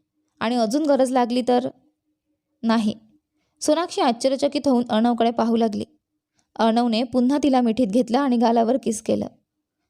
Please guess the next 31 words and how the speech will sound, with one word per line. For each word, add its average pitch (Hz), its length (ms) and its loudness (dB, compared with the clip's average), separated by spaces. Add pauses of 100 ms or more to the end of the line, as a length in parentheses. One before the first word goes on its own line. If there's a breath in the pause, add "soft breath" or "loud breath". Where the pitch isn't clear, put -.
सोनाक्षीच्या 214 600 0
चेहऱ्यावर 226 440 2
स्मित 226 360 -2
आलं 220 180 0 (680)
की 330 100 2
अर्णवने 320 440 0
एकही 311 220 -2
प्रश्न 294 320 -2
न 269 140 0
विचारता 277 540 0
तिला 277 140 0
पैसे 269 340 0
दिले. 254 220 -2 (1120)
"एक 220 220 -2
प्रश्न 240 280 -2
विचारू 247 400 0
का?" 226 180 -6 (880)
सोनाक्षी 330 420 0
अर्णवकडे 277 440 2
पाहून 262 280 -2
म्हणाली. 233 280 -2 (920)
"नाही, 226 320 0 (880)
ही 247 60 2
माझी 240 340 0
वेळ 220 160 2
आहे, 208 180 -4 (640)
मला 240 160 0
वारंवार 233 420 0
डिस्टर्ब 240 340 -2
करू 233 220 -2
नकोस," 220 480 -6